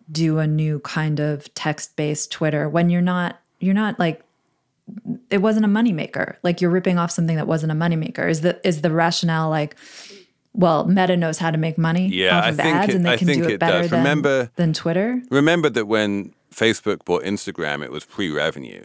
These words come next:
Speaker 2: You know, there was zero ads
Speaker 1: Right,
Speaker 2: on
Speaker 1: of course.
Speaker 2: Instagram when they bought it, and Facebook invented that ad product, and it did amazingly well. Um, Reels doesn't have ads yet, but if you look at the amount of money that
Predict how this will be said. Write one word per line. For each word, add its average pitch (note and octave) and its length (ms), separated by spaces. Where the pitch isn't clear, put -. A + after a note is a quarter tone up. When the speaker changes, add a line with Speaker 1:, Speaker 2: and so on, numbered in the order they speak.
Speaker 2:
You E2+ 100
know, F#2+ 100
there G2 120
was G#2 180
zero G2 460
ads E2 540
Speaker 1:
Right, F3 240
Speaker 2:
on - 60
Speaker 1:
of - 80
course. E3 180
Speaker 2:
Instagram D2+ 400
when D#2+ 120
they D#2 120
bought F#2+ 260
it, E2+ 120
and E2 200
Facebook G2 460
invented D#2+ 500
that B1 160
ad D#2 220
product, C#2 380
and E2 80
it C#2 80
did D2 140
amazingly D2+ 540
well. E2 400
Um, F2+ 500
Reels C3 380
doesn't A2 300
have E2+ 260
ads E2+ 440
yet, G#2+ 600
but G2+ 140
if F#2+ 140
you G2+ 120
look G#2+ 180
at A2 80
the F#2 120
amount F2+ 280
of E2+ 80
money E2+ 220
that D#2 280